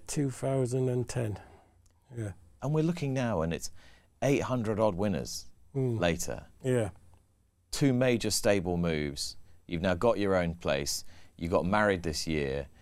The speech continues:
Speaker 2: You're in a, you're in a, a fabulous, fabulous spot. Do you look back and think, "How on earth has that all happened?"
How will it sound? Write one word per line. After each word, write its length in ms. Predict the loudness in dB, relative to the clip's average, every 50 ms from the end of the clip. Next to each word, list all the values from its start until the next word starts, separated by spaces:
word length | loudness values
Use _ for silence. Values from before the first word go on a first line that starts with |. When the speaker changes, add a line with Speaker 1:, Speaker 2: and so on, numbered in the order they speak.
| -20 -20 -20 _ _
Speaker 2:
You're 200 | -2 2 2 4
in 100 | 4 4
a, 120 | 2 2 0 -4 -12 -20 -20 -20 _ _ _ _
you're 220 | 0 2 6 6 6
in 60 | 6
a, 120 | 4 2 0 -4 -12 -20 -8 -4
a 140 | 0 0 0
fabulous, 680 | 0 0 2 2 4 4 2 2 2 2 0 0 -2 -2 2
fabulous 380 | 2 4 4 4 2 2 2
spot. 200 | 2 2 0 2
Do 80 | 2 2
you 60 | 2
look 160 | 2 2 4
back 240 | 2 2 2 0 -2
and 120 | -4 -4
think, 320 | 0 0 2 2 0 -2 -6 -12 -20 -20 -20 _ _ _ _ _ _ _ _ _ _ _ _ _ _ _ _ _ _ _ _
"How 240 | -16 -8 -4 -2 -2
on 100 | 0 -2
earth 160 | -2 -2 -2
has 160 | -4 -4 -2
that 100 | 0 0
all 160 | 0 0 0 -2
happened?" 360 | -4 -6 -10 -12 -14 -16